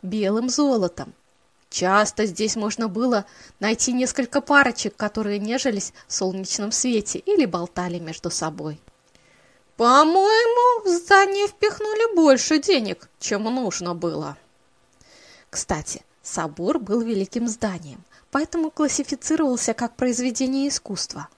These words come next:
Также он приравнивался к культурному наследию страны и благодаря этому играл большую роль в распространении влияния королевства за ее пределами.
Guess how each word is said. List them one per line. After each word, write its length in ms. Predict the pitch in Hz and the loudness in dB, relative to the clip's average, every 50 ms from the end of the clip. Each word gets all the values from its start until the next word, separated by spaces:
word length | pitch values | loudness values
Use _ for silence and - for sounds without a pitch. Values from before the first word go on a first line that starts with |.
| _ _ _ _ - - - _ _ - | _ _ _ _ -20 -20 -20 _ _ -6
Также 340 | 190 170 160 - - 226 233 | -6 -6 -6 -4 0 2 2
он 160 | 262 302 302 | 2 2 0
приравнивался 800 | - 330 330 330 320 226 185 190 214 220 214 262 254 - - 302 | 0 2 2 2 2 2 0 -2 -4 -2 -2 -2 -2 0 -2 -2
к 60 | - | 0
культурному 580 | - 302 294 - - 220 185 - 196 196 202 220 | 0 0 0 0 -2 -6 -6 -6 -6 -6 -4 -4
наследию 500 | 226 254 294 - - 247 226 214 269 269 | -2 -2 -2 -2 -2 -2 0 0 0 -2
страны 500 | - - - 311 311 339 320 240 196 - _ _ _ - - _ | -2 0 0 -2 0 0 -2 -4 -4 -6 _ _ _ -20 -16 _
и 80 | - 208 | -6 -6
благодаря 680 | 185 185 226 226 180 226 190 202 214 208 202 180 - - - | -2 0 0 2 2 2 0 0 0 -2 -2 -4 -4 -4 -4
этому 480 | 190 202 202 - 302 277 262 226 - - _ _ - | -4 -2 -2 -2 -2 -2 -2 -4 -6 -8 _ _ -8
играл 380 | 208 196 175 220 220 214 208 208 | -6 -4 -2 0 2 2 0 0
большую 560 | 190 214 220 208 - - - 240 247 254 277 | 0 -2 -2 -2 -4 -4 -4 -2 0 2 2
роль 220 | 302 277 202 165 - | 2 2 2 0 -2
в 120 | - - | -8 -10
распространении 920 | 175 190 202 - - 196 - - - 190 190 185 196 190 185 190 196 185 185 | -8 -8 -8 -8 -6 -6 -6 -6 -4 -6 -6 -4 -6 -6 -6 -6 -6 -6 -6
влияния 580 | 175 - 175 190 185 190 185 185 185 190 185 175 | -8 -6 -6 -6 -4 -4 -4 -4 -4 -4 -6 -6
королевства 640 | - - - 165 180 160 175 233 - - - 208 196 | -6 -4 -4 -4 -2 -2 -4 -4 -4 -4 -6 -6 -4
за 100 | - 185 | -4 -4
ее 240 | 185 175 156 175 | -4 -4 -4 -4
пределами. 720 | 180 - - 226 233 226 262 262 214 180 170 156 135 - | -6 -4 -6 -6 -4 -2 -2 0 0 0 -2 -4 -8 -16